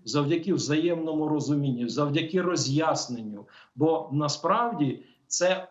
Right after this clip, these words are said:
один із наба-, з небагатьох варіантів, який дозволяє витримувати і збільшувати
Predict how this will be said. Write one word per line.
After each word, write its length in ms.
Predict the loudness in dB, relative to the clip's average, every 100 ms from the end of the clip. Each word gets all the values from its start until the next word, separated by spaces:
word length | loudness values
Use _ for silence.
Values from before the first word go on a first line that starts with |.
| _
один 400 | 0 2 2 0
із 200 | -2 -2
наба-, 440 | -2 0 -2 -4
з 160 | -6 -2
небагатьох 840 | 0 0 0 -2 -2 -2 -2 -4
варіантів, 640 | -4 -2 0 0 -2 0 -2
який 220 | 0 0
дозволяє 800 | 0 -2 0 0 0 0 -4 -8 -18 _
витримувати 800 | 0 0 2 0 2 0 0 -2
і 180 | -2 -2
збільшувати 880 | -2 0 0 0 0 0 -2 -8